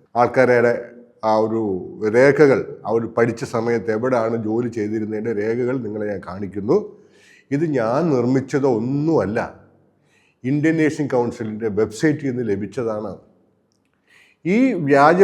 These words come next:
പഠനത്തിന് കൊട പിടിച്ചു കൊടുക്കുന്ന എന്ന് സംശയിക്കുന്ന സ്ഥാപനങ്ങളിൽ ഒരെണ്ണമാണ് ഈ ഇന്ത്യൻ നേഴ്സിംഗ് കൗൺസിൽ. രാജീവ് ഗാന്ധി യൂണിവേഴ്സിറ്റി ആര്-, ഹെൽത്ത് സയൻസിൻ്റെ മെയിൻ പാർട്ട് ഈ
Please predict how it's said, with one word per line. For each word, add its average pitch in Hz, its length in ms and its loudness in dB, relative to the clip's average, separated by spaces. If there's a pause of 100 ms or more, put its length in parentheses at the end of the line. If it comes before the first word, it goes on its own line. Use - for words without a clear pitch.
(120)
പഠനത്തിന് 139 600 0 (340)
കൊട 131 140 4 (140)
പിടിച്ചു 139 320 0
കൊടുക്കുന്ന 120 420 -2 (1600)
എന്ന് 151 160 2 (120)
സംശയിക്കുന്ന 131 640 0 (520)
സ്ഥാപനങ്ങളിൽ 135 760 2
ഒരെണ്ണമാണ് 113 520 -2 (120)
ഈ 120 40 -4 (100)
ഇന്ത്യൻ 113 240 -4
നേഴ്സിംഗ് 117 300 -6
കൗൺസിൽ. 98 280 -8 (1200)
രാജീവ് 107 360 2
ഗാന്ധി 131 320 4
യൂണിവേഴ്സിറ്റി 127 440 -2 (160)
ആര്-, 113 200 -4 (300)
ഹെൽത്ത് 120 200 0
സയൻസിൻ്റെ 151 460 0 (120)
മെയിൻ 170 240 6
പാർട്ട് 113 300 2 (800)
ഈ - 20 2